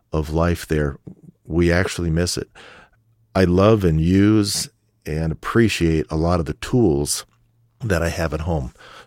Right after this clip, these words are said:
Uh, looking at you seven hundred and ten miles away from here, driving distance, be able to see you face to face, you know, through a computer. Some of these things that technology have brought us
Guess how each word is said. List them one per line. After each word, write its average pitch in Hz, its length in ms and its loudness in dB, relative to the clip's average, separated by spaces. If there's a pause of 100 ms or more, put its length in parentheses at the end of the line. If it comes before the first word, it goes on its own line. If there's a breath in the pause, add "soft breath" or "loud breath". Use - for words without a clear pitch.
(120)
Uh, 78 160 -4 (480)
looking 107 400 2
at 98 140 2
you 90 420 4 (800 loud breath)
seven 107 320 2
hundred 98 200 2
and 85 140 0
ten 107 220 0
miles 90 400 2
away 87 220 2
from 82 200 -2
here, 82 220 0
driving 87 420 4
distance, 76 460 -4 (540 soft breath)
be 104 120 4
able 95 160 4
to - 120 -6 (100)
see 117 360 4
you 82 120 4
face 95 320 2
to - 80 -8
face, 90 420 2
you 87 60 0
know, 82 80 0
through 87 220 -2
a 78 40 0
computer. 82 600 0 (800 loud breath)
Some - 240 2
of 127 60 6
these 101 360 0 (280)
things 110 260 2
that 90 180 0
technology 92 720 2
have 78 200 -4
brought 92 280 4
us 78 240 -4